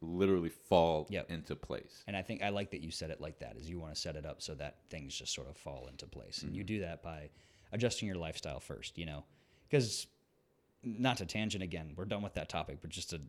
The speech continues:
Speaker 2: <laughs> I, I gotta let this one go. Like, i-, if you're not paying attention to your lifestyle and you're sleeping, like, three hours a night, you can't expect to go any harder on your training successfully.
Speaker 1: Mm-hmm.
Speaker 2: You know, if you're not,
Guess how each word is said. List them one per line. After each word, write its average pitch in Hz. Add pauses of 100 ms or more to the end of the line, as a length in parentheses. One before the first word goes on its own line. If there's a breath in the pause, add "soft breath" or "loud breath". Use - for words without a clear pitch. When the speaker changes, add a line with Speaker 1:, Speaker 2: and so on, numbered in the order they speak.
(140)
Speaker 2:
<laughs> -
I, 98
I 101
gotta 113
let 107
this 104
one 82
go. 76 (420 loud breath)
Like, 131 (260)
i-, -
if 139
you're 156
not 135
paying 117
attention 101
to 101
your 90
lifestyle 87
and 98
you're 92
sleeping, 117
like, 82 (100)
three 127
hours 90
a 87
night, 95 (480 soft breath)
you 101
can't 143
expect 110
to 101
go 101
any 101
harder 104
on 92
your 87
training 127 (120)
successfully. -
Speaker 1:
Mm-hmm. -
Speaker 2:
You 90
know, 90 (100)
if -
you're 104
not, 120